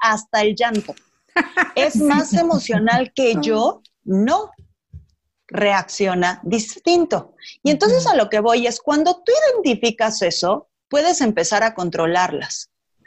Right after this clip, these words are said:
Speaker 1: Cuando tú entiendes que tal vez yo pueda ir a un velorio y no llorar,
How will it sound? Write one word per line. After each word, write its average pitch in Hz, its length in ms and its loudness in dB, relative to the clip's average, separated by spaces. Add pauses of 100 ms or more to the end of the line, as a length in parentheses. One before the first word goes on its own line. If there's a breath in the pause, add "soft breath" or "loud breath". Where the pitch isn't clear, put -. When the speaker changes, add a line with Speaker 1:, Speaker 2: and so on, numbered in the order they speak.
(260 loud breath)
Speaker 1:
Cuando 240 400 2
tú 330 160 0
entiendes 285 460 0
que 214 100 -2
tal 220 220 0
vez 226 160 2
yo 226 180 0
pueda 220 300 2
ir 202 120 2
a 208 40 0
un 208 100 2
velorio 175 480 0
y 196 140 2
no 208 180 4
llorar, 180 460 0